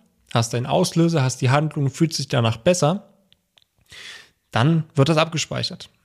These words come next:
Genauso ist es auch beim Rauchen. Rauchen ist eine sehr ungesunde Gewohnheit über lange Zeit. Und du hast den Auslöser, dass du gestresst bist,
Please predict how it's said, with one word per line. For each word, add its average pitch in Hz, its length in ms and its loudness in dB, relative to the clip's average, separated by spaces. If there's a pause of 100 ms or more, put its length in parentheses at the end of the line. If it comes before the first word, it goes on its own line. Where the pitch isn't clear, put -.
Genauso 151 360 4
ist 151 60 -2
es 151 60 -4
auch 139 120 -2
beim 123 160 0
Rauchen. 123 360 0 (260)
Rauchen 180 400 2
ist 156 160 -4
eine 127 260 -2
sehr 131 380 2 (340)
ungesunde 156 540 4
Gewohnheit 156 580 4
über 147 400 -2 (120)
lange 151 360 -2
Zeit. 151 480 -4 (960)
Und 131 80 2
du 135 80 4
hast 135 140 0
den 127 80 -2
Auslöser, 170 420 2
dass 123 160 -2
du 123 80 -4
gestresst 170 440 -2
bist, 180 320 -2